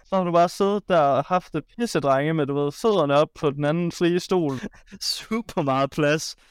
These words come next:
Speaker 1: Ja, ja.
Speaker 2: Folk har troet, jeg har været mega rig også. Ja, det var jo simpelthen en vanvittig oplevelse at, at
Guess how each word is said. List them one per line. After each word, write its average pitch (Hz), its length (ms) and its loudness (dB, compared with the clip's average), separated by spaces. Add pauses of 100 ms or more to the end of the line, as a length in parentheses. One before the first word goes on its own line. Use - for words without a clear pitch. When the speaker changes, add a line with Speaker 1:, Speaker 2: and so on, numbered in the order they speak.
(120)
Speaker 1:
Ja, 180 260 4
ja. 160 80 2
Speaker 2:
Folk 175 180 2
har 151 60 0
troet, 170 280 -2
jeg 147 120 2
har 156 80 0
været 127 480 -2
mega 156 400 -2
rig 139 320 2
også. - 440 -6
Ja, 127 80 0
det 151 100 0
var 147 60 2
jo 135 80 0
simpelthen 143 260 -2
en 127 40 -6
vanvittig 143 360 -2
oplevelse 131 600 -2
at, 123 120 -4 (180)
at 117 160 -6